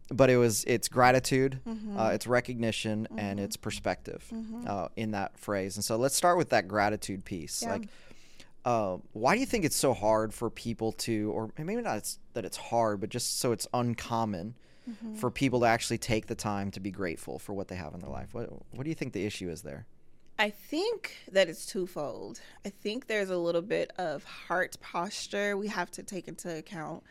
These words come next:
Speaker 1: Mm-hmm.
Speaker 2: where it's not really living a Holy Spirit-led life. It's
Speaker 1: Yeah.
Speaker 2: kinda like a, "This is what I have to do." Um, and, um, from that comes, like,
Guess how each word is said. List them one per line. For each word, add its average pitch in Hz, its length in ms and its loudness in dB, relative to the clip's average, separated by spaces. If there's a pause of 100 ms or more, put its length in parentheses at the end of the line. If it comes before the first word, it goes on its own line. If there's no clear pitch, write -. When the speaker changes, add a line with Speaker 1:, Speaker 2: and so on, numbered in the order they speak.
(140)
Speaker 1:
Mm-hmm. 104 200 -8 (100)
Speaker 2:
where 175 420 4
it's 180 260 -6
not 180 360 -2
really 165 800 -2
living 180 420 -2
a 175 100 4
Holy 180 380 -4
Spirit-led 165 1120 0
life. 160 400 -2
It's - 100 -4
Speaker 1:
Yeah. 98 60 -2
Speaker 2:
kinda 170 240 -4
like 160 240 -4
a, 147 180 -6 (220)
"This 202 160 -6
is 208 80 -8
what 175 280 0 (120)
I 190 160 8
have - 340 -4
to - 140 -8
do." 156 420 -6 (480)
Um, 147 560 -4 (160)
and, 170 640 -4 (100)
um, 170 300 -8 (140)
from 214 320 2
that 170 240 4
comes, 175 400 -8
like, 135 360 -8